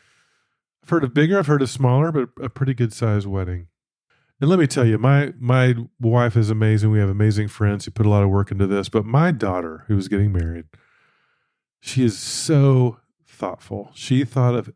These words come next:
every detail, every little experience that she wanted the guests to have. She even created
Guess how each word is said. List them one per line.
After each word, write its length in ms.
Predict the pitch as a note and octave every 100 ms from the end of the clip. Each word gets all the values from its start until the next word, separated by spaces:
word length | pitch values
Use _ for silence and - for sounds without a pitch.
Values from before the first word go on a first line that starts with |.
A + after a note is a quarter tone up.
| -
every 340 | A#2+ A#2+ C3+
detail, 880 | A#2 A#2 A2+ - A2+ G#2+ G#2 G#2 G2 _ _ _ _ _ _ -
every 300 | A#2+ B2 C#3
little 340 | C3 C3 B2+
experience 1000 | A2+ - - - - A#2+ B2 A#2+ A#2+ -
that 180 | - A2 _ -
she 160 | -
wanted 340 | A#2+ A#2 A2+ G2+
the 80 |
guests 560 | G#2 A2+ A#2 G2+ - - _
to 160 | - A#2+
have. 760 | - A#2 A2+ A#2 A2+ G#2+ - _ _ _ _ _ _ _ _
She 240 | - - B2
even 460 | C3 C3 B2+ A#2
created 720 | - - B2 B2 A#2+ A#2 G#2